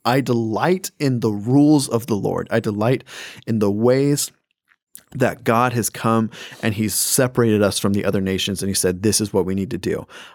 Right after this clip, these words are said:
Um, and because we're on the other side of Christ,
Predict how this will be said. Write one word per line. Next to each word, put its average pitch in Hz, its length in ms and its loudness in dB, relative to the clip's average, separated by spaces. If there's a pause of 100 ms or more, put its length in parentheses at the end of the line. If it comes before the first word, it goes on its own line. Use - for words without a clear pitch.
Um, 98 340 0 (140)
and 135 180 2
because 160 540 0 (520)
we're 139 240 4
on 147 160 0
the 131 140 2
other 127 180 2
side 127 200 2
of 110 120 -2
Christ, - 540 -6